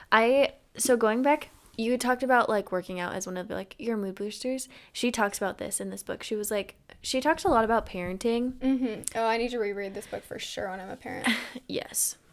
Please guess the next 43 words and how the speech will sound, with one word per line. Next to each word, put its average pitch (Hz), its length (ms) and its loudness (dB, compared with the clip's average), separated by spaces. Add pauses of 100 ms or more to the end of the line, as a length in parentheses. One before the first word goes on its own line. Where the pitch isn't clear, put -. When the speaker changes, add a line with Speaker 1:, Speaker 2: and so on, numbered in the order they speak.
(140)
Speaker 1:
And, 233 420 6 (1160)
um, 202 520 0
obviously, 180 680 -2
I - 60 -2
have 202 380 -6
so 180 600 4
much - 200 -6
advice. - 420 -6
I'm - 100 -6
just - 140 -8
kidding. - 200 -10 (140)
Um, 190 440 4
but 208 300 6
I 202 180 8
just 196 420 -4
really 170 260 2
liked 170 260 -2
how 175 120 -6
she - 140 -10
went 165 160 -4
about - 400 -4
parenting 185 500 -8
'cause, - 400 -8 (120)
I 190 80 -10
don't 190 100 -12
know, - 220 -12
she - 140 -2
was, 240 120 6
like, 247 160 6
very 208 280 2
realistic 208 460 2
about 202 220 2
her 190 100 -4
fears 180 440 -2 (400)
of 180 260 0
being 208 180 2
a 220 40 -4
parent, 233 400 0
but 214 120 -4
then, 185 360 -4 (840)
I 202 40 -8
don't 196 100 -8
know 208 220 -10